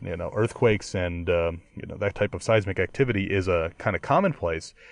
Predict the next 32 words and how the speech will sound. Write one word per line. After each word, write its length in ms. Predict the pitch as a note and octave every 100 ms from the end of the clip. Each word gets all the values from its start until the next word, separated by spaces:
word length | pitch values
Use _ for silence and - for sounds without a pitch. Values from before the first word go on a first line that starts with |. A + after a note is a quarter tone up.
| - -
it's 140 | G2+
a 60 | G#2+
very 240 | A2+ G2
real 480 | F#2 G#2 A#2+ G#2+ G2+
and 80 | F#2+
legitimate 440 | F#2+ G2+ F#2+ E2
fear 200 | - A2+
to 80 | F2
have 120 | F2+
these 200 | F#2 E2+
massive, 520 | F2 F2+ - E2+ D#2 - - _ -
uh, 160 | F#2 F2
you 80 | F2+
know, 80 |
seismic 480 | D#2+ G#2 F#2 E2+ E2+
events 380 | E2+ E2+ E2+ -
and 100 | E2
earthquakes 540 | - F2 - F2 -
and 220 | E2 E2 E2 _ -
cave-ins 500 | F#2+ F2+ D#2+ D#2 -
and 100 | D#2
the 60 |
like. 340 | D#2+ - - - _ _ -
When 220 | A#2 A#2
the 180 | A2 A2
U 360 | A2+ G#2+ D3+ C3+
F 100 | A#2+
O, 300 | A2+ F#2 A#2
so-called 480 | - G#2+ - G2 F#2
U 160 | G#2
F 100 | F2+
O, 260 | G2+ F2+